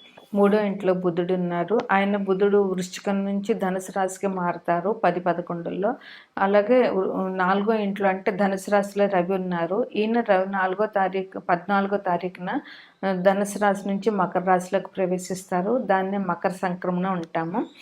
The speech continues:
ఆరో ఇంట్లో శుక్రశనులు ఉన్నారు, ఏడో ఇంట్లో రాహు ఉన్నాడు, ఎనిమిది ఇంట్లో ఎవరు లేరు, తొమ్మిదో ఇంట్లో గురువు ఉన్నారు. అందువల్ల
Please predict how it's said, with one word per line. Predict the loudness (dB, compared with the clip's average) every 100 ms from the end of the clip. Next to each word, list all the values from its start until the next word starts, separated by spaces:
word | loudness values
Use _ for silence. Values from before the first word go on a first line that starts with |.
| -20 -20 0 4
ఆరో | 6 4
ఇంట్లో | 2 2 0
శుక్రశనులు | 0 -4 -4 -4 -2 -2 -2
ఉన్నారు, | -2 -2 -2 -2 -4 0
ఏడో | 2 4 2
ఇంట్లో | 0 -2 -2
రాహు | 2 2 2 0 -2
ఉన్నాడు, | -4 -4 -4 -4 -6 -10 -12 -6 -2
ఎనిమిది | 0 2 0 2 0 -2 _ _ _ _
ఇంట్లో | -8 0 2
ఎవరు | 2 2 0
లేరు, | 0 0
తొమ్మిదో | 2 2 4 2 2
ఇంట్లో | 0 0 2
గురువు | 2 0 0 0
ఉన్నారు. | -2 -2 -4 -8 -14 _ -12 -8 -4
అందువల్ల | 0 2 2 2 -2